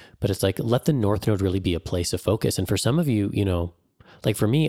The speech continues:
I don't have anything else in Taurus besides North Node. I mean, I have Ceres, which counts, but for most people that don't work with the asteroids, it's like, you might have the North Node in a sign where there's nothing else there. And so it's really important for you to go, like,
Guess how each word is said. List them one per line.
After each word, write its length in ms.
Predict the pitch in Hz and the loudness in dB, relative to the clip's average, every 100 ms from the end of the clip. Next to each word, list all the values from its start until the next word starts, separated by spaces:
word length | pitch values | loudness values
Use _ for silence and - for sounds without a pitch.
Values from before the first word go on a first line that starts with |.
| - | 0
I 60 | |
don't 100 | 139 | 0
have 160 | 104 151 | 0 -2
anything 300 | 156 95 95 | -2 -2 -4
else 380 | 85 87 - - _ _ - | -4 -6 -10 -12 _ _ -6
in 240 | 104 87 | -2 0
Taurus 400 | 85 92 82 87 | 0 0 0 -4
besides 400 | - - 87 80 | -4 -2 -2 -2
North 240 | 80 76 80 | -4 -4 -4
Node. 220 | 73 87 | -6 -4
I 60 | 98 | -2
mean, 80 | |
I 60 | 87 | -2
have 120 | 82 | -4
Ceres, 460 | - - 80 - - | -4 -4 -6 -8 -8
which 160 | - | -8
counts, 260 | - 90 - | -8 -8 -10
but 200 | - - _ - - - - | -10 -10 _ -18 -16 -14 -2
for 80 | 113 | 0
most 180 | 110 | 2
people 160 | 107 98 | 0 0
that 80 | 90 | 0
don't 140 | 85 | 0
work 160 | 87 85 | 0 -2
with 80 | 90 | -2
the 120 | - | 0
asteroids, 440 | 139 - 90 87 | -2 -2 -2 -2
it's 100 | 104 90 | -4 -4
like, 140 | 87 | -2
you 140 | 139 | -2
might 160 | 120 101 | -2 -2
have 160 | 107 95 | -2 0
the 60 | |
North 260 | 92 117 - | 0 0 0
Node 140 | 98 | 0
in 60 | 90 | 0
a 40 | |
sign 300 | 87 104 107 | -2 -2 0
where 100 | 92 | 0
there's 220 | 87 85 | 0 0
nothing 580 | 101 107 117 135 113 90 | -2 -2 -2 -2 -2 0
else 240 | 101 95 - | 0 -2 -2
there. 400 | 117 151 - - - - - - - | -2 -2 -6 -12 -20 -20 -20 -18 -6
And 140 | 107 | 0
so 100 | 117 | 0
it's 140 | 107 | 2
really 160 | 139 123 | 2 2
important 360 | 113 127 165 - | 2 0 0 0
for 80 | 113 | 0
you 60 | |
to 40 | 104 | 2
go, 180 | 104 95 | 2 2
like, 200 | 95 | 0